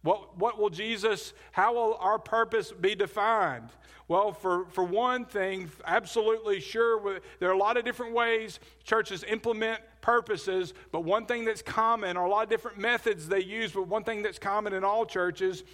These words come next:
is that we are to be Christ-centered. There's no doubt we're to be Christ-centered. We should know that for sure. It's all about Jesus. Look at the phrases that John uses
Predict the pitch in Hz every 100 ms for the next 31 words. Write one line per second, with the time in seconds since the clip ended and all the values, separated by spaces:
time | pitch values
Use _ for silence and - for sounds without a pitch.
0 | - - 170 147 175 170 208 214 196 190
1 | - 196 190 175 - 190 156 120 110 -
2 | _ _ _ _ _ _ _ - 143 165
3 | 180 196 226 170 - 175 170 175 170 202
4 | 180 170 202 202 143 117 - - _ 139
5 | 151 185 165 196 226 185 139 117 - -
6 | - 156 - 208 214 143 107 - - 156
7 | - 180 196 233 233 240 240 202 - -
8 | 196 185 196 196 190 - - - _ 135
9 | 165 202 165 143 117 - - - 190 240
10 | 277 240 - 220 226 220 185 147 165 156
11 | 202 208 196 196 208 147 139 120 -